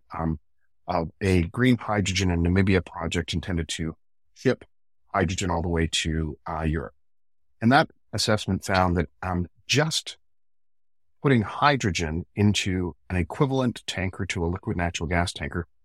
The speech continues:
would be five times the cost per unit of energy delivered. I'll give you another example. D N V, um, their oil and gas side, did a, a big study recently, and they said making hydrogen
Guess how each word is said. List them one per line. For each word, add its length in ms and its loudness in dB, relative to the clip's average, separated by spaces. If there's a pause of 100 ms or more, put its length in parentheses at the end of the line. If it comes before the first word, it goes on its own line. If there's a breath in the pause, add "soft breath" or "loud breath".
(280)
would 120 -2
be 80 2
five 560 -2
times 420 -2
the 80 -4
cost 640 -2
per 160 -4
unit 320 4
of 80 -2
energy 320 -2
delivered. 420 -8
I'll 100 -4
give 160 4
you 20 4
another 240 4
example. 420 0
D 220 4
N 160 6
V, 340 4 (100)
um, 380 -2 (460)
their 180 2
oil 160 8
and 100 6
gas 300 2
side, 380 -6 (960)
did 340 6
a, 400 4 (160)
a 220 0 (220)
big 200 4
study 320 2
recently, 380 -2
and 100 2
they 60 -2
said 220 0 (420)
making 480 2
hydrogen 540 2